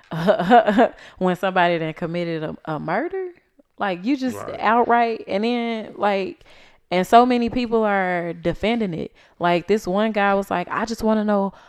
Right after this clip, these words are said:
Speaker 1: what he did. What start? What, what caused it?" And then there's even footage showing that he didn't do nothing. He didn't resist. He didn't do nothing.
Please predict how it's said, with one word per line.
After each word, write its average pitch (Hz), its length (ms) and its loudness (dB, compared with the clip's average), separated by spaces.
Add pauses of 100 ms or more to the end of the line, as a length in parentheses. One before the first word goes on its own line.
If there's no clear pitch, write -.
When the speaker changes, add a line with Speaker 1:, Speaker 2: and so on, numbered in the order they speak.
(140)
Speaker 1:
what 196 280 0
he 214 180 -2
did. 208 500 -2 (320)
What 220 220 4
start? 208 340 0
What, 208 340 0
what 214 220 2
caused 233 420 2
it?" 165 120 -4
And 202 160 0
then 240 100 2
there's 240 260 2
even 247 220 -2
footage 247 320 2
showing 254 360 -4
that - 340 -6
he 285 200 -6
didn't 311 220 0
do 330 160 -2
nothing. 311 220 -2
He 262 80 -8
didn't 233 220 -4
resist. 214 560 -6
He 285 100 -2
didn't 269 180 -6
do 294 140 -2
nothing. 302 360 -4